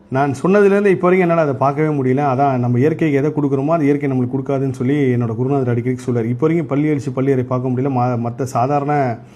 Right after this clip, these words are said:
அஹ், தரிசனம் மட்டும் தான் நான் போய் பார்த்துட்டு வரேன். So இந்த ஆறு நாளுமே நீங்க அதிகாலை தரிசனம் பண்றப்போ ஒரு மிகப்பெரிய ஒரு பலன் கிடைக்கிறது நீங்களே உணர்வீங்க. அப்படி இல்லைன்னா நைட்டு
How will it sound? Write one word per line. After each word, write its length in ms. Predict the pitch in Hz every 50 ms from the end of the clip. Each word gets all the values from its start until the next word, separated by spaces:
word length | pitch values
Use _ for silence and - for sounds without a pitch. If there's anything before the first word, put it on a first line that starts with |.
| - - - -
அஹ், 440 | 131 123 120 117 117 110 107 107 110 107 - 196 135
தரிசனம் 340 | 131 127 123 127 151 147 135
மட்டும் 160 | 131 135 131
தான் 100 | 151 147
நான் 140 | 143 127 113
போய் 180 | 131 135 131
பார்த்துட்டு 420 | 127 127 127 120 120 123 120 123 113
வரேன். 220 | 110 123 143 156 - - - - -
So 140 | - - 147
இந்த 160 | 143 127 120 113 113 110 110 110 107 107 104
ஆறு 220 | 113 139 170 175 175
நாளுமே 360 | 170 165 160 156 151 175 185
நீங்க 160 | 190 165 143
அதிகாலை 380 | 127 143 160 165 175 180 185 165
தரிசனம் 440 | 147 151 135 - 160 156 156 143
பண்றப்போ 300 | 135 135 127 131 131 127
ஒரு 180 | 143 156 156 143
மிகப்பெரிய 460 | 131 127 127 135 127 127 143 143 147 156 151 139 127 120 113
ஒரு 120 | 113 110 110
பலன் 300 | 117 123 131 139 143 131
கிடைக்கிறது 380 | 123 127 123 131 131 143 135 135
நீங்களே 240 | 139 147 147 151 147
உணர்வீங்க. 340 | 139 139 139 131 123 123 143
அப்படி 240 | 151 147 127 131 135
இல்லைன்னா 240 | 147 156 160 185 180
நைட்டு 340 | 156 156 175 175 - 170